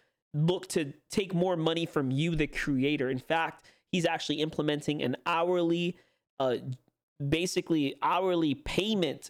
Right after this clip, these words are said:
to you for putting in the time streaming on the platform. So soon, creators will be paid vi-, uh, via how many viewers they have, uh, retention, and other little metrics like that in their algorithm that'll generate some kind of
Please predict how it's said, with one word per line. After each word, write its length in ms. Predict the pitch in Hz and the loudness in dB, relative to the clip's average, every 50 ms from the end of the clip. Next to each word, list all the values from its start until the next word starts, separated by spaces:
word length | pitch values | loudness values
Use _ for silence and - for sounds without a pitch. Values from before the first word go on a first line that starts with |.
| - - | -16 -6
to 160 | - - 156 | -4 -2 -2
you 240 | 147 151 151 147 139 | 0 0 0 0 0
for 160 | - - 135 | 0 -2 -4
putting 360 | - - 160 156 151 143 151 | -2 -2 0 0 0 0 0
in 180 | 143 139 135 127 | 0 0 0 0
the 80 | 127 | -2
time 440 | 123 - - 156 156 151 147 139 139 - - - _ | -2 -2 -2 -2 0 0 -2 -4 -6 -8 -14 -20 _
streaming 420 | - - - 160 147 139 135 135 | -16 -6 -2 -2 0 0 0 0
on 80 | 143 127 | -2 -2
the 80 | 131 123 | -2 -2
platform. 360 | - 143 143 - - 135 127 | -2 -2 -2 -2 -2 -4 -6
So 160 | - - 151 | -6 -8 -10
soon, 500 | - - - 226 240 254 240 196 165 165 - - - - _ _ _ - | -10 -6 -2 0 0 2 2 0 -2 -4 -8 -14 -20 -20 _ _ _ -4
creators 520 | - 170 170 170 185 202 196 196 185 190 | 0 0 2 2 2 2 0 0 0 0
will 100 | 180 180 | 0 0
be 360 | 175 175 160 156 147 147 - - _ _ _ _ _ _ _ _ _ | 0 0 2 2 0 0 -2 -8 _ _ _ _ _ _ _ _ _
paid 500 | - - 190 208 208 196 165 143 131 - - - | -2 0 0 0 0 0 0 0 -2 -4 -10 -12
vi-, 420 | 151 143 143 147 156 165 170 - - | -10 -8 -4 -2 -2 -2 0 0 0
uh, 160 | 151 147 139 | 0 0 0
via 460 | 135 151 160 165 160 156 147 135 - - - _ _ - | 0 0 0 0 0 0 0 -2 -4 -8 -14 _ _ -2
how 140 | - 147 160 | -2 0 0
many 220 | 170 170 165 147 | 0 0 -2 -2
viewers 380 | 139 - 214 233 240 233 202 - | 0 0 0 2 2 0 0 0
they 120 | 202 190 | 0 0
have, 460 | 190 196 190 180 180 185 185 180 - - _ _ _ _ _ _ _ _ | 2 2 2 2 0 0 -2 -2 -6 -12 _ _ _ _ _ _ _ _
uh, 180 | 120 120 117 113 | -2 -2 0 0
retention, 1000 | 117 131 139 - - - 226 220 214 202 - - - 202 196 190 185 185 185 190 - - _ _ _ _ _ - | -2 -2 -2 -2 -2 -2 0 0 -2 -4 -2 -2 -2 0 0 0 0 -2 -4 -6 -10 -14 _ _ _ _ _ -4
and 120 | 147 147 | -2 0
other 300 | 151 175 175 185 180 180 | 0 2 2 2 2 2
little 240 | 170 180 175 180 165 | 2 2 2 2 2
metrics 400 | 165 165 170 - - 165 - - | 2 0 0 0 -2 -2 0 0
like 160 | 156 156 - | -2 0 0
that 140 | 170 180 165 | 0 0 0
in 80 | 151 | 0
their 160 | 160 139 135 - | 0 0 2 2
algorithm 580 | 131 147 156 170 170 175 180 180 185 180 175 | 2 2 2 2 2 0 2 2 0 0 0
that'll 180 | 160 147 151 160 | 0 0 2 0
generate 520 | 139 123 139 139 147 156 151 151 151 - - | 0 0 0 0 2 2 2 0 0 -2 -4
some 120 | - 135 | -6 -4
kind 180 | - - 143 135 | -2 -2 -2 -2
of 100 | 123 | -2